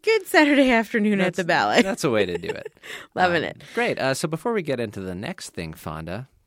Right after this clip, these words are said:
Speaker 2: perhaps it's time for an ad.
Speaker 1: The A T B branch for arts and culture is a clubhouse, arts venue, and financial institution for Albertan creatives and cultural workers.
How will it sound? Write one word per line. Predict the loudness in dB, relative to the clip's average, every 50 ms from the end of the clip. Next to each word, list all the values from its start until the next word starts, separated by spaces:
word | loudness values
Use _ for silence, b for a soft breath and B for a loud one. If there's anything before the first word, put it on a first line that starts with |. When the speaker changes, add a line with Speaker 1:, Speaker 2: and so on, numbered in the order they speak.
| _ -12
Speaker 2:
perhaps | -10 -8 -8 -8 -10 -12 -16
it's | -18 -18 -14
time | -12 -10 -8 -8 -8 -10 -12 -14
for | _ -6 -6 -4
an | -6 -6 -10
ad. | -12 -12 -12 -12 -14 -16 -20 _ _ _ _ _ _ _ _ _ _ _ -12
Speaker 1:
The | -8 -6 -2 0
A | 0 0
T | 0 0 0 0
B | 2 0 0
branch | 2 4 4 4 2 0 -4
for | -6 -4 -2
arts | 0 0 0 -2 -4
and | -6 -4
culture | -2 -4 -4 -2 -2 -2
is | 0 0 -2
a | -2
clubhouse, | 0 2 2 2 2 2 0 -2 -2 -2 0 2
arts | 4 4 4 4
venue, | 2 4 4 4 4 2
and | 2 0 0
financial | 0 0 2 2 4 2 2 2 2
institution | 0 0 0 -2 -4 -6 0 0 0 2 2 2 0 0
for | 0 0 2
Albertan | 2 2 4 4 4 4 4 2 0
creatives | 0 0 0 2 2 2 2 0 -2 -4 -4
and | -4 -4 -4
cultural | -4 -4 -4 -2 0 2 0 2
workers. | 0 -2 -4 -4 -4 -4 -4 -4 -6 -8